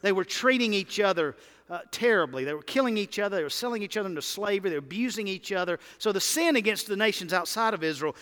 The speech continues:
were their injustices among one another. But Judah's different. Look at Judah's sin.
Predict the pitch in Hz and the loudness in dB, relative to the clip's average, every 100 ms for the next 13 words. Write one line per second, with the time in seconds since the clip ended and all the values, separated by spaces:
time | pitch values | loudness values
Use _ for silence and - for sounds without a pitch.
0 | - - 165 175 185 175 170 190 - - | -14 -6 0 0 0 -2 2 2 0 -4
1 | 175 135 - - 165 160 156 147 143 165 | -4 -6 -12 -10 -4 -2 -2 -2 0 0
2 | 147 - - 202 165 233 330 285 156 226 | -2 -6 -4 -4 2 6 8 6 4 6
3 | 240 - 127 - - 262 185 247 202 - | 6 4 -10 -4 -4 -2 0 2 2 0
4 | 170 151 107 | -2 -2 -4